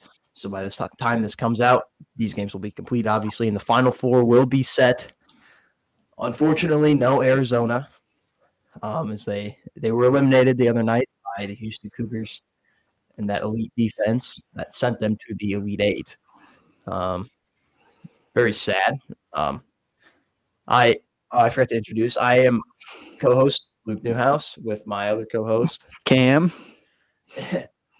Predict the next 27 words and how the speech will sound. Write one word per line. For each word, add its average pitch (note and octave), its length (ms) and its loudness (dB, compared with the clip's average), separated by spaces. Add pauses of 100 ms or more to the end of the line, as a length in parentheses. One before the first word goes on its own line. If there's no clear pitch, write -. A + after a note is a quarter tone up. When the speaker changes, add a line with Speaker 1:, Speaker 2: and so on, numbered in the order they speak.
(220)
Speaker 1:
And, B2 360 0
uh, B2 300 2 (100)
yeah, B2 280 -2 (260)
here A#2 180 -6
we B2+ 120 -2
are B2 240 4
again, C#3+ 420 2 (720)
getting G#2+ 220 -6
set - 280 -2
for A#2 120 -8
the G#2+ 80 -6
Final A#2 260 -2
Four A#2 260 -2
next A2+ 280 -2
weekend A2 360 -2
and F#2 200 -8 (100)
another G2+ 300 -2
week G#2 260 -6
of F#2 80 -12
sports. - 500 -12 (380)
Speaker 2:
Yeah. D3 320 4 (480)
And, B2+ 420 6
uh, A#2 440 6 (280)
like B2 200 2
you B2 80 2
said, A#2+ 580 6
uh, G2 340 2